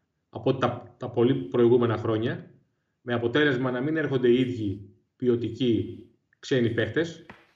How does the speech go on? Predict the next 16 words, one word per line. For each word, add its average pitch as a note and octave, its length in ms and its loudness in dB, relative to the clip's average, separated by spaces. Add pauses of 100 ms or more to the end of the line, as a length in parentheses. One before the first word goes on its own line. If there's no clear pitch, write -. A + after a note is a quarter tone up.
(600)
Και B2+ 340 0
όλο F3 200 6
αυτό F3 220 0
μαζί C#3+ 320 0
δένει D3 280 0
σε F3 140 -4
ένα, E3+ 140 -4
με D#3 80 -4
ένα F3 100 0
συνδυασμό C#3+ 520 0
το E3+ 80 0
οποίο F3 200 2
ακόμα F3 240 0
δεν F3 120 2
το F3+ 80 4
έχουμε, B2+ 560 -2